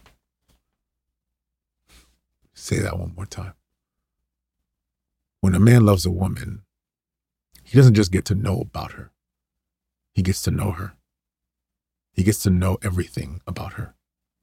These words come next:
but also gets to know her, not just her history. When he knows her, he knows how she responds in the future to what's happening in the present. He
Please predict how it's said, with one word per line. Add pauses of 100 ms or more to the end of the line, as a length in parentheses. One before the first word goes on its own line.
(380)
but
also (420)
gets
to
know (400)
her, (240)
not
just
her
history. (880)
When
he
knows
her,
he
knows
how
she
responds
in
the
future (680)
to
what's
happening
in
the
present.
He